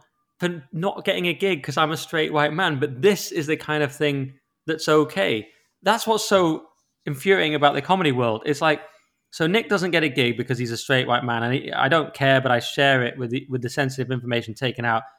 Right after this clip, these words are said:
just for a laugh and say, "This is funny," and it, like, how I'm not getting gigs. You know, I dream of a day when I'll be judged by the content of my character and so on.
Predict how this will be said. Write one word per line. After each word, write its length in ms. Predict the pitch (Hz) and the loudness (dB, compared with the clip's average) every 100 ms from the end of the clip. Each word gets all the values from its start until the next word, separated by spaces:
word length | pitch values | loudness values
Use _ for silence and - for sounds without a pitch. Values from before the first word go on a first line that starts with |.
| _ | _
just 220 | 139 131 - | -2 -2 0
for 120 | 120 | 2
a 40 | |
laugh 220 | 120 117 | 4 2
and 80 | 117 | 0
say, 140 | 123 123 | -4 -2
"This 140 | 127 | -4
is 100 | 117 | -6
funny," 280 | - 117 117 | -6 -4 -4
and 80 | 113 | -4
it, 60 | |
like, 180 | 113 113 | -4 -4
how 120 | 120 | -2
I'm 100 | 117 | -2
not 160 | 117 120 | -4 -6
getting 180 | 123 117 | -8 -6
gigs. 160 | 117 | -6
You 60 | 113 | -6
know, 60 | 113 _ _ - | -8 _ _ -6
I 100 | 117 | -4
dream 280 | 131 131 123 | 0 0 2
of 80 | |
a 40 | 113 | 0
day 180 | 120 117 | 0 2
when 80 | |
I'll 80 | 117 | 0
be 100 | 113 | -2
judged 260 | 117 120 - | -2 -4 0
by 120 | 117 | -2
the 100 | 113 | -2
content 340 | - 113 123 | -4 -4 -4
of 60 | 117 | -8
my 100 | 117 | -6
character 360 | - 123 120 117 | 0 0 0 -10
and 100 | - | -4
so 160 | |
on. 60 | 120 | -4